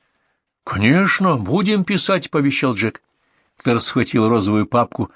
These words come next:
в цветочек с кухонного стола и сунула Эми в руки. "Смотри, мы будем показывать их прохожим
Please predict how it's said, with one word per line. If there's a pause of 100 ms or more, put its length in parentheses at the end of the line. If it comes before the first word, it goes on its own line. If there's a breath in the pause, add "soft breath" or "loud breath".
(200 soft breath)
в
цветочек
с
кухонного
стола (320 loud breath)
и
сунула
Эми
в
руки. (380)
"Смотри, (600)
мы
будем
показывать
их
прохожим